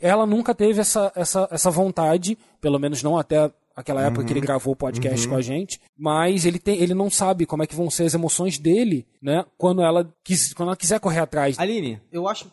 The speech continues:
Speaker 3: bem legal esse e-mail, manda pra ele também. Ele tem, ele é, bom, ele tem um po-, podcast próprio, que é o Na Trilha, e o e-mail dele é o natrilhapc arroba gmail ponto com.
Speaker 2: Isso, boa, boa, boa. Ele adora rece-, ele responde e-mail mais rápido que a gente, então
Speaker 3: É.
Speaker 2: manda pra ele.
Speaker 3: O nível de competência grande é só do meu lado mesmo.
Speaker 2: <laughs>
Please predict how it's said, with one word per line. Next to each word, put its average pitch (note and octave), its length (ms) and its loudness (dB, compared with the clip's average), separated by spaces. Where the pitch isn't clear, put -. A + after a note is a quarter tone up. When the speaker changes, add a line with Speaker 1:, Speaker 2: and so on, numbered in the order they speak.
Speaker 3:
bem E3+ 140 -8
legal A#3 180 -6
esse G#3+ 140 -10
e-mail, F#3 280 -4
manda A#3+ 260 -2
pra C#4+ 120 -2
ele C#4+ 120 0
também. A#3 500 -2
Ele E3 160 -4
tem, F3 280 0
ele D3 180 -2
é, C3 100 0
bom, B2 240 -4
ele G#2+ 80 -4
tem B2+ 100 -2
um A#2 40 -4
po-, B2+ 180 -2
podcast C3 520 -4
próprio, D3 340 -4
que D3+ 60 -12
é C3+ 40 -6
o - 20 -6
Na B2+ 120 -8
Trilha, C#3+ 580 -10
e D3 80 -12
o D#3+ 240 -8
e-mail E3+ 220 -4
dele G3 180 0
é F3 80 2
o D3 80 0
natrilhapc G#3 1080 -4
arroba F#3 340 -2
gmail F#3 340 0
ponto G#3+ 240 -8
com. D3 240 -4
Speaker 2:
Isso, E3+ 360 -6
boa, E3 200 -2
boa, D3+ 220 -2
boa. C3+ 400 -2
Ele C3+ 160 -2
adora D3 300 2
rece-, D3+ 260 0
ele E3+ 160 4
responde F#3 380 2
e-mail D#3+ 200 0
mais D#3+ 180 0
rápido D#3 220 -2
que D#3+ 80 -4
a D3+ 60 0
gente, A2+ 320 -4
então A2+ 220 -4
Speaker 3:
É. A#2 100 -4
Speaker 2:
manda A#2+ 160 -2
pra B2+ 160 -2
ele. E2+ 220 -6
Speaker 3:
O C3 40 -8
nível D3+ 160 -2
de - 80 -10
competência D#3+ 400 -6
grande C#3+ 240 -4
é D3+ 60 -4
só D#3+ 100 -4
do D#3 120 -4
meu E3 100 -4
lado C#3+ 220 0
mesmo. A2+ 280 -6
Speaker 2:
<laughs> - 600 -10